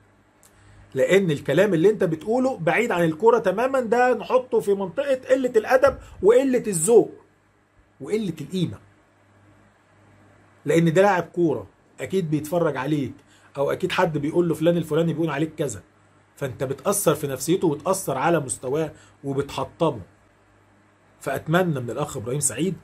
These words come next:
خلي بالك من انتقادك اذا كنت عايز تنتقد كوره. طيب، اتكلمنا قبل كده عن بادجي وقلنا ان مفيش اي اهلاوي على وجه الارض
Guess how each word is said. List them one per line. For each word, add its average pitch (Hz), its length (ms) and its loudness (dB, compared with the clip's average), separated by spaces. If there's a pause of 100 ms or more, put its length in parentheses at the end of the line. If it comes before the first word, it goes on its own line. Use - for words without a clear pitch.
(280)
خلي 139 320 0
بالك 139 360 0
من 139 120 -6
انتقادك 131 600 -6
اذا 113 120 -12
كنت 143 220 -10
عايز 123 260 -4
تنتقد 110 480 -10 (440)
كوره. 120 240 -4 (180)
طيب، 151 160 -8 (1700)
اتكلمنا 233 360 4
قبل 160 160 2
كده 190 240 4
عن 165 220 0
بادجي 180 380 0 (160)
وقلنا 175 540 -2
ان 170 220 -2
مفيش - 400 -8
اي 180 360 -2
اهلاوي 147 380 2
على 120 140 -6
وجه 151 220 -2
الارض 151 320 -4